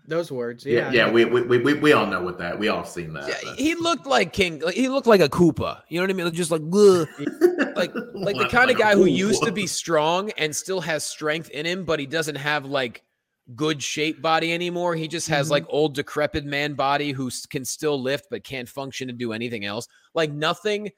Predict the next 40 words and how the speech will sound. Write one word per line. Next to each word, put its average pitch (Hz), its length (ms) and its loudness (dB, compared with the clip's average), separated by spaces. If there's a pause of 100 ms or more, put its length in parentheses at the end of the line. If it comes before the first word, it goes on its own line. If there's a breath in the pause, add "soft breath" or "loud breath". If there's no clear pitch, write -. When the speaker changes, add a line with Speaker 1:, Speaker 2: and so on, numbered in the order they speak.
(420)
Speaker 3:
nothing 196 420 -2
about 139 460 0
him 175 320 -6 (260)
should 156 220 -4
have 139 260 -2
the 131 80 -6
confidence 131 640 -6
to - 100 -12
even 117 320 -6
mention 123 560 -6 (120)
broad 120 760 2
or 123 140 0
complaining 131 540 -6
that 120 100 -2
a 113 40 -2
place 123 320 -4
doesn't 113 300 -6
have 95 340 -8
broads. - 580 -12 (120)
Speaker 1:
Yeah, 139 300 -4
Speaker 2:
They, 90 240 -8
they, 87 40 -14
Speaker 1:
but 165 220 -2 (140)
Speaker 2:
they, 113 180 2
they, 117 100 2
they, 117 160 0
they 110 140 0
didn't 113 240 -2
get 107 140 -4
his 95 120 -8
request 95 540 -4
that 95 100 -8
he 92 60 -8
called 95 400 -8
in. 95 340 -8 (320 loud breath)
"Make 127 200 0
sure 135 200 0
there's 110 220 0
broads 120 640 -10
there." 87 460 -8